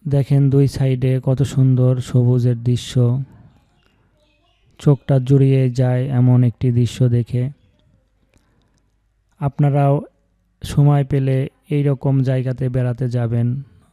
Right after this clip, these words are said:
মনটা ফ্রেশ হয়ে যাবে আপনাদের। যাদের মনে অনেক দুঃখ,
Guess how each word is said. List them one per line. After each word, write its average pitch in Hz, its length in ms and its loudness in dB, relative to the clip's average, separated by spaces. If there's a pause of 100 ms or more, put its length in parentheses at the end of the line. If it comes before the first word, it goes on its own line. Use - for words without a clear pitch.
(460)
মনটা 135 480 2
ফ্রেশ 131 340 -2
হয়ে 127 160 0
যাবে 120 260 -4
আপনাদের। 117 480 -4 (480)
যাদের 123 360 -2
মনে 120 300 0 (320)
অনেক 120 280 -2 (500)
দুঃখ, 123 320 -4